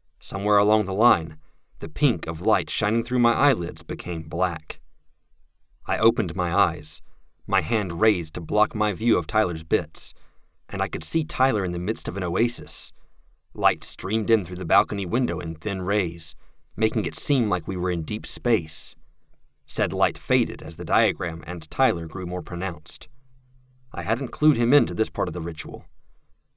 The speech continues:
I would let him figure it out, much as I had.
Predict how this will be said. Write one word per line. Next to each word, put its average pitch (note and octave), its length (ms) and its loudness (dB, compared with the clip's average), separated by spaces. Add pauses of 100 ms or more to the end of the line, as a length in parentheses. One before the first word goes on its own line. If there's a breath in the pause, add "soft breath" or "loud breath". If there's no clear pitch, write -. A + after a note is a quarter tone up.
(100)
I F#2+ 100 2
would F#2 140 0
let F#2 160 -2
him F#2+ 120 -4
figure G#2 300 2
it G2+ 120 4
out, G#2 380 -2
much F#2 220 -6
as E2 100 -6
I G2+ 140 2
had. - 320 -8